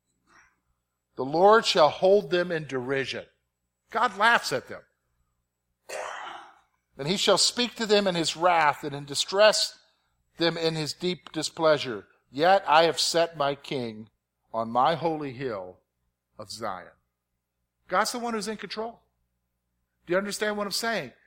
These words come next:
Doesn't matter what happens. God's the one who's in control. Period. Bottom line, God's the one who's in control. So,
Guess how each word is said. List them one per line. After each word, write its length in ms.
Doesn't 260
matter 440
what 400
happens. 800
God's 360
the 100
one 260
who's 200
in 120
control. 580
Period. 420
Bottom 340
line, 300
God's 360
the 100
one 220
who's 200
in 120
control. 560
So, 520